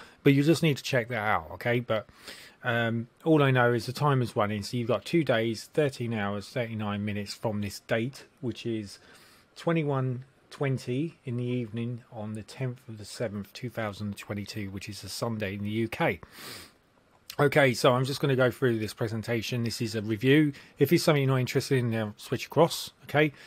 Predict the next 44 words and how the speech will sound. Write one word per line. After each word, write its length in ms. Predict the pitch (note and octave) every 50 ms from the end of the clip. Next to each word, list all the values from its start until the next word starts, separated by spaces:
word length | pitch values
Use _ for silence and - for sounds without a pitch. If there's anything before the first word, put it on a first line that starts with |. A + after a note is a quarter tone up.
| - - _ _
If 140 | C3 A#2+ D#3+
it's 100 | D3 -
something 220 | - C#3+ C3+ B2+
you 100 | A#2+ A2+
wanna 160 | A#2 A#2+ A2+
stick 320 | G2+ - - C#3 C3 - _
by, 280 | C3 B2+ A#2+ A#2 A#2
then 260 | A#2 - A#2+ A#2 A2 A#2
listen 260 | B2 - - C3+ A#2
to 100 | - A#2
me, 280 | A2+ G#2 G#2 G#2 G#2+ -
and 160 | G#2+ G#2+ A2
I 120 | G#2+ G#2+
will 120 | G2+ G2+ G#2
try 200 | - - A2 G#2
and 80 | G#2 G2+
do 40 | G2+
my 180 | G#2 G#2 G2+
best 360 | G2 - A2+ G#2 F#2 - - -
to 260 | - A2 G2+ G2 G2 - _
talk 240 | - - C3+ B2+ -
to 140 | - - A2
you 100 | G#2 G#2
and 240 | G2+ F#2+ F#2+ G2
show 180 | - - - C3
you 260 | B2 A#2+ A2+ G#2+ G#2
why 260 | G2+ A2 G#2+ G#2 G#2
this 220 | G2 A2 G2+ - -
is 100 | G#2+ -
such 340 | - - A#2 G2+ - - -
a 40 | -
good 180 | - B2+ A2 -
product 340 | - - A2+ G#2 F#2+ - _
for 60 | A#2
just 240 | G#2+ A2 G2+ - -
seventeen 480 | - A2 G#2 G2+ - - G2+ G2 G2 -
dollars. 460 | - B2+ C3 B2 G#2 E2+ D#2+ - - - - - - - - - - -
Now, 100 | D3 D3
what 140 | D3 E3 D#3+
it 60 | D#3+
also 300 | D#3+ E3 D#3+ - - D3+ B2+
has 220 | C3 C3+ C3 A2
an 100 | C3 C3
upsell 560 | C#3 D3 C#3+ - - - B2+ A2 G#2+ A#2+ C#3